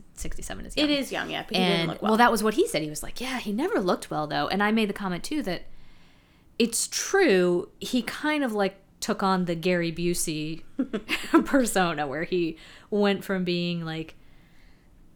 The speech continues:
Speaker 1: hot young actor to all of a sudden, "Whoa, whoa, what happened to Ray Liotta?" But I don't recall ever hearing about health problems. So even though he didn't look well, I don't know if he was actually unhealthy or if he's just, like,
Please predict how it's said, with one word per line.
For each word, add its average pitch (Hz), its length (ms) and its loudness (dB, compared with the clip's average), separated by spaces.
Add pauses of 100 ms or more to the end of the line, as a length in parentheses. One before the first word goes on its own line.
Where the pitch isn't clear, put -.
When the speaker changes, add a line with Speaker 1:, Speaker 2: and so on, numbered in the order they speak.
Speaker 1:
hot 220 260 6
young 208 180 2
actor 196 440 0
to 185 720 -2
all 196 180 4
of 185 60 2
a 185 40 2
sudden, 175 460 -2
"Whoa, - 560 2 (240)
whoa, 240 500 0
what 180 240 -4
happened 302 480 8
to 339 220 12
Ray 294 180 8
Liotta?" 262 680 6 (400)
But 240 120 0
I 240 80 4
don't 226 360 2
recall 226 380 -2
ever 190 240 -4
hearing 180 720 -4
about 156 340 -6
health - 280 -8
problems. - 580 -10 (640)
So 190 240 2
even 233 280 0
though 214 160 2
he 196 140 -4
didn't 180 400 -2
look 160 320 -4
well, 240 360 -2
I 202 80 -6
don't 247 320 0
know 262 240 0
if - 80 -4
he 214 100 -6
was 190 180 -2
actually 180 420 -4
unhealthy 160 580 -4
or 170 100 -2
if 160 80 -8
he's 170 160 -6
just, - 260 -6
like, 156 260 -8